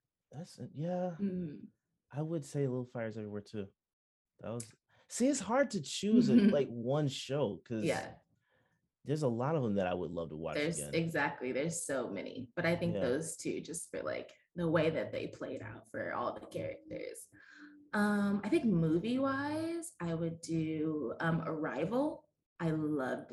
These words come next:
Speaker 2: that movie, and for the same reason, I loved the bow that they put on it at the end.
Speaker 1: That's with
Speaker 2: And ha-
Speaker 1: Amy Adams, right?
Speaker 2: Yes.
Speaker 1: I still
Speaker 2: And
Speaker 1: haven't seen that.
Speaker 2: it's so good. And it's,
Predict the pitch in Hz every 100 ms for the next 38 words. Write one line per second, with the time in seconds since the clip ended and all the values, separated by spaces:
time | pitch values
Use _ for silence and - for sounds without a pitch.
0 | - 101 101 101 87 - 87 - 175 165
1 | 160 160 - - 160 151 143 143 139 131
2 | 127 - 135 131 143 135 135 147 - 139
3 | - 123 131 131 95 98 113 120 - 90
4 | 95 92 85 87 - - - - - -
5 | 107 - 135 - _ - 127 131 151 160
6 | 107 92 98 90 82 73 - 175 185 -
7 | - - - - - 104 - 170 - 165
8 | - 95 80 76 _ _ _ _ - 180
9 | 180 - - 170 165 165 165 160 156 151
10 | 151 147 - 139 104 98 104 - 180 175
11 | 165 - - -